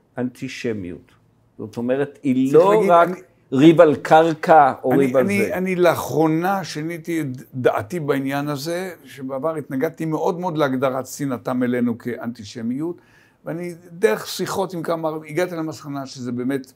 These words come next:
Speaker 2: מושתת
Speaker 1: כן.
Speaker 2: על אנטישמיות, אבל אני רוצה להוסיף לה עוד מילה,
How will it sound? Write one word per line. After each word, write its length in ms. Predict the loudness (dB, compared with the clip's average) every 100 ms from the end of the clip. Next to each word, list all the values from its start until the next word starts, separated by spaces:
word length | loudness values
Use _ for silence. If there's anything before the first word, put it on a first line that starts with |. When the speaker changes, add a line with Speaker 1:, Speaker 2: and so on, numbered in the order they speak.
| -4
Speaker 2:
מושתת 520 | -4 -4 -8 -6 -4
Speaker 1:
כן. 40 | -8
Speaker 2:
על 100 | -8
אנטישמיות, 580 | -8 -10 -14 -12 -12 -6
אבל 120 | -6
אני 140 | -4
רוצה 240 | -8 -6 -8
להוסיף 300 | -8 -10 -8
לה 140 | -8 -6
עוד 180 | -6 -6
מילה, 240 | -4 -6